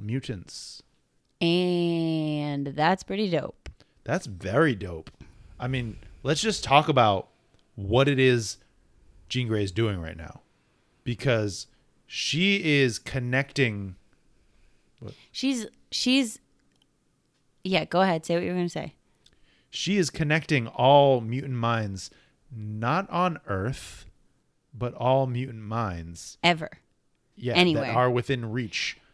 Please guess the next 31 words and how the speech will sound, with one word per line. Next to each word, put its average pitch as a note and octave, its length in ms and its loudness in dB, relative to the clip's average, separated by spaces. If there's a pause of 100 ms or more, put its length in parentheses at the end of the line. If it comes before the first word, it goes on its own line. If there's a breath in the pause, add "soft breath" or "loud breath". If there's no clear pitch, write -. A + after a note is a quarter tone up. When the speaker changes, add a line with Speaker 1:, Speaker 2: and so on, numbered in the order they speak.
Speaker 2:
And F#3+ 520 2 (520 soft breath)
she's - 240 -8
not B3+ 220 0
just - 280 -6
connecting G#3+ 640 -2
them F#3+ 440 0
to F3+ 140 -4
be F3+ 140 0
able F3 220 0
to, F3 340 -2 (160)
like, D#3 380 -2
hear F#3+ 320 0
them F3 220 2
all E3+ 280 6
in D#3+ 100 0
her A3 360 2
head. D3 380 -4
Speaker 1:
Mm-hmm. B2 300 -8
Speaker 2:
She's A#3 300 -2
letting B3+ 320 4
them G#3 380 2
Speaker 1:
Hear D3 260 -2
each A2 220 -8
other. C3+ 100 -2
Speaker 2:
hear B3 280 6
each A3 280 -2
other G3+ 460 4
and F3+ 220 2
pitch - 360 0
each G#3+ 220 -4
other F3 460 2